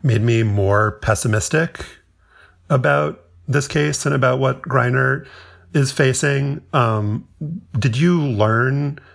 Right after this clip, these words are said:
things during your reporting and research that made you feel <laughs> pessimistic, or were you, like, kind of going in, did you sort of have the sense that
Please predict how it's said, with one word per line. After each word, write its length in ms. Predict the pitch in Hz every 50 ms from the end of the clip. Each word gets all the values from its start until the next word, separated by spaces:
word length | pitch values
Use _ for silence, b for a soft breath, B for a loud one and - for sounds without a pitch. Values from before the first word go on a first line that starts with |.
| B B B B B B
things 400 | - - 151 147 147 151 147 131
during 360 | 117 117 107 107 113 120 123
your 400 | 123 127 127 123 123 127 - - _ -
reporting 420 | 170 143 139 - 147 143 139 143
and 100 | 139 135
research 420 | 135 143 135 - 160 147 135 - -
that 100 | 139 123
made 180 | 120 120 120
you 80 | 139 127
feel 180 | - 180 156 139
<laughs> 80 | - -
pessimistic, 520 | 180 - - 175 180 165 - - 185 -
or 120 | - 127 120
were 160 | 113 127 120
you, 320 | 117 117 117 110 110 - B B B B B -
like, 140 | 135 110
kind 160 | - 143 120 110
of 100 | 98 101
going 320 | - 117 110 107 107 110
in, 400 | 107 104 101 98 98 98 95 92 b b b b b b b -
did 180 | 127 101 -
you 140 | 104 101 98
sort 260 | - - - 104 95
of 60 | 87
have 200 | 90 117 98 82
the 80 | 90 95
sense 520 | - - 110 95 92 90 85 - - -
that 320 | - 107 95 92 - -